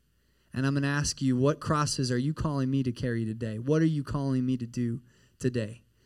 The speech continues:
Because I believe every single day with Jesus is a little bit different.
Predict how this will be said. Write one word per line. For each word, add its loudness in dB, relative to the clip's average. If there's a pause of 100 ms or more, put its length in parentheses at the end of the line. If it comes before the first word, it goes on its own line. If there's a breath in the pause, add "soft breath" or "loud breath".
(220)
Because 2
I 0
believe 6
every 2
single 4
day 6
with 6
Jesus 2
is 0
a 0
little 2
bit 2
different. -6